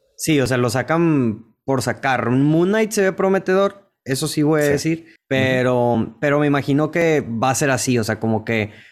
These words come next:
Speaker 1: una s-, una serie así de prestigio como el año pasado fue WandaVision y las otras va a ser como
Speaker 2: Ujú.
Speaker 1: que, bla, así como que toma contenido.
Speaker 2: Sí, o sea, Moon Knight se ve que el tipo de serie de que a Oscar Isaac lo podría nominar o a Ethan Hawke, ¿sabes?
Speaker 1: Ujú,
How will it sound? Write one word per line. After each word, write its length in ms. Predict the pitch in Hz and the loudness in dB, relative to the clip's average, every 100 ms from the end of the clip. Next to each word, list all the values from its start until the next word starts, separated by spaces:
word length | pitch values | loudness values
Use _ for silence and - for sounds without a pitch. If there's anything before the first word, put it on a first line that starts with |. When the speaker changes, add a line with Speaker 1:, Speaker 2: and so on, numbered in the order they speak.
| _ | _
Speaker 1:
una 240 | 127 135 160 | -2 0 0
s-, 200 | - - | -2 0
una 240 | 139 156 | 0 0
serie 280 | 143 147 160 | 0 0 0
así 160 | 151 156 | 2 0
de 100 | 160 | 0
prestigio 580 | 139 - 147 135 175 | -2 -2 -2 0 0
como 160 | 170 143 | 0 0
el 60 | 131 | 0
año 160 | 143 | 0
pasado 280 | 143 139 135 | -2 -2 0
fue 100 | 143 | 0
WandaVision 680 | 135 135 135 135 135 160 156 | 0 2 2 2 0 0 0
y 40 | 135 | 0
las 180 | 107 107 | 0 -2
otras 260 | 98 120 | -4 -2
va 40 | 113 | -2
a 40 | |
ser 140 | 123 | -2
como 200 | 113 110 | -4 -4
Speaker 2:
Ujú. 100 | 107 | -2
Speaker 1:
que, 140 | 127 - - _ | -4 -8 -18 _
bla, 260 | 110 117 - - _ | -4 -4 -6 -18 _
así 220 | 113 107 | -4 -4
como 240 | 104 120 110 | -4 -4 -4
que 80 | 110 | -6
toma 340 | - 123 127 | -4 -2 -2
contenido. 460 | 139 120 107 107 95 | -2 -4 -2 -2 -4
Speaker 2:
Sí, 200 | - 139 | -4 0
o 100 | 135 | 0
sea, 100 | 139 | 0
Moon 280 | 127 131 135 | 0 0 0
Knight 240 | 156 175 170 | 0 -2 -2
se 140 | 156 | -2
ve 140 | 127 | -2
que 80 | 127 | -2
el 120 | 139 135 | -6 -4
tipo 240 | 123 131 | -2 0
de 80 | 127 | 0
serie 280 | 123 117 120 | 0 0 2
de 140 | 117 | 0
que 180 | 110 95 | -2 -4
a 100 | 90 | 0
Oscar 380 | 95 92 107 107 | -2 -2 0 0
Isaac 240 | 104 107 | 0 -2
lo 120 | 107 101 | -4 -4
podría 220 | 92 87 | -2 -2
nominar 520 | 98 101 92 87 85 | 0 -2 -2 -2 -4
o 40 | 82 | -6
a 40 | |
Ethan 220 | 80 90 | -8 -8
Hawke, 260 | 98 82 - | -6 -10 -10
¿sabes? 400 | 87 110 - - - | -10 -8 -8 -14 -4
Speaker 1:
Ujú, 360 | 131 127 156 | -2 0 -2